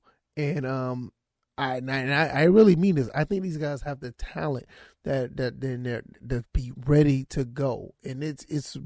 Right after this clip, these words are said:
really, um, astounding when you start getting this kind of talent coming to a program like this. Um, usually when we have guys that come to Georgia Southern, you'll see some things that are up and down. That's not really, uh,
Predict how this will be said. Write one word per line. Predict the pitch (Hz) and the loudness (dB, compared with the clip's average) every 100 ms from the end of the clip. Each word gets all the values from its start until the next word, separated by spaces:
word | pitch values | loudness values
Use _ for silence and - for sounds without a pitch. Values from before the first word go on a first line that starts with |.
| 135 | -2
really, | 160 190 208 175 147 - _ _ _ _ - | 2 4 4 2 -2 -10 _ _ _ _ -6
um, | 139 | -4
astounding | 131 - - 151 180 143 | -4 -6 -6 -4 -2 -4
when | 131 | -6
you | 131 131 | -8 -10
start | - 170 143 120 120 | -8 -6 -6 -8 -6
getting | 151 139 127 - - _ - | -4 -4 -8 -16 -20 _ 0
this | 165 - | 2 2
kind | - 156 139 | -2 0 2
of | 123 | 0
talent | - 170 160 139 - _ _ _ _ _ _ | -2 2 2 2 -2 _ _ _ _ _ _
coming | - 175 190 165 135 | -6 -2 0 -2 -4
to | - 190 185 143 _ _ _ | 0 2 2 0 _ _ _
a | 139 | -8
program | - - 190 170 139 120 113 | 0 6 6 6 2 -2 -2
like | 110 101 127 | -6 -8 -10
this. | - - - - _ - | -12 -14 -20 -20 _ -6
Um, | 151 147 131 123 | -4 -2 -4 -6
usually | 139 196 214 190 190 | 2 4 4 2 -2
when | 170 151 | -2 -2
we | 156 | -4
have | 143 156 143 | -4 -4 -4
guys | 143 156 151 147 139 | -2 0 0 0 -4
that | 156 135 123 | -6 -6 -6
come | - 139 127 | -6 -8 -6
to | 131 | -4
Georgia | 135 131 | -2 -4
Southern, | - 139 131 | -4 -6 -4
you'll | 123 127 127 | -6 -4 -4
see | 165 | -6
some | 147 143 123 | -8 -10 -6
things | 127 127 127 | -6 -6 -6
that | 120 | -4
are | 117 | -2
up | 120 - | -4 -4
and | 123 | -6
down. | 123 117 113 - - _ - | -6 -6 -6 -10 -20 _ -10
That's | 131 - | -10 -8
not | 160 139 131 110 | -6 -4 -4 -6
really, | 127 139 127 117 110 | -2 0 0 -2 -4
uh, | - 117 117 110 | -2 0 0 -2